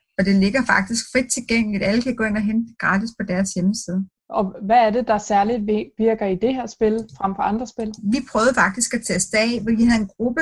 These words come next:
Speaker 1: øh, familier, der, der spillede spil og smagte på ting, og vi havde en gruppe familier, som, som smagte på ting, men uden at der var et spilelement indover,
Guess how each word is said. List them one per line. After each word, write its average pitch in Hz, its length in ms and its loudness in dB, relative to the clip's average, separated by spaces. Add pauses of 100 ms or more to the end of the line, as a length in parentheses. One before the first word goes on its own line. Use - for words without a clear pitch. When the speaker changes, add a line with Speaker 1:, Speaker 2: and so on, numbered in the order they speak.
(220)
Speaker 1:
øh, 196 260 2 (160)
familier, 226 440 4 (360)
der, 180 120 4 (160)
der 185 80 4 (260)
spillede 208 280 2 (100)
spil 277 200 4 (100)
og 294 60 -2
smagte 226 320 0
på 247 60 -12 (120)
ting, 247 120 0 (560)
og 196 100 4
vi 226 60 6
havde 220 180 4
en 196 100 -4
gruppe 208 240 0
familier, 226 360 6
som, 196 300 0
som 196 200 0
smagte 226 400 2
på 247 40 -6 (100)
ting, 247 160 4
men 214 160 2
uden 254 180 2
at 262 80 -2
der 190 140 0
var - 100 -4
et - 120 -8
spilelement 196 1040 2
indover, 208 480 0